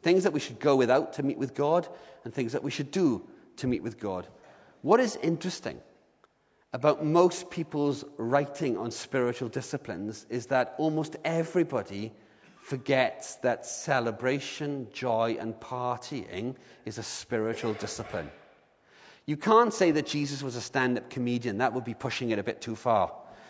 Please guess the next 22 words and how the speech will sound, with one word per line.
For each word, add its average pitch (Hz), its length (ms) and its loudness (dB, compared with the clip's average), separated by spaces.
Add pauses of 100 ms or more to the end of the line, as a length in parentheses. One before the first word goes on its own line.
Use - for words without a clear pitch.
(460)
But 143 80 2
you've 143 160 2
got 202 120 12
to 233 40 10
ask 170 400 2
yourself 143 400 4
the - 60 -12
question, 131 420 2
how 165 240 6
did 220 160 2
he 202 40 -4
get 160 200 6
away 147 180 6
telling 143 340 4
all 170 140 4
of 185 80 4
those 156 180 0
funny 147 280 2
parables - 840 0 (460)
and 120 80 -4
having 139 240 2
people 185 480 -4